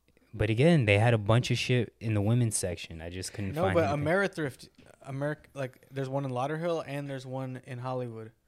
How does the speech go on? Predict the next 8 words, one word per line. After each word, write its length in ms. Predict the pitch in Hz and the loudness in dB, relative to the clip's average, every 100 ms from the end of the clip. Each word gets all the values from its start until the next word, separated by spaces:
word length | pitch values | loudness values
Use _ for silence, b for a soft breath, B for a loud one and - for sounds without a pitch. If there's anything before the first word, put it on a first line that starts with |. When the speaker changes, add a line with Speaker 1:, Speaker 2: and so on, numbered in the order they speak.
| _ - | _ -14
Speaker 2:
And 220 | 123 117 | -12 -6
both 320 | 127 131 127 | -4 -4 -8
have, 160 | 123 120 | -10 -8
like, 280 | 117 120 | -12 -14
decent-sized 580 | 127 120 - 113 117 110 | -16 -16 -16 -12 -10 -10
men's 220 | 113 113 | -12 -12
sections. 360 | - 120 127 123 | -14 -16 -20 -12
Speaker 1:
Really? 300 | 95 90 90 | -6 -4 -4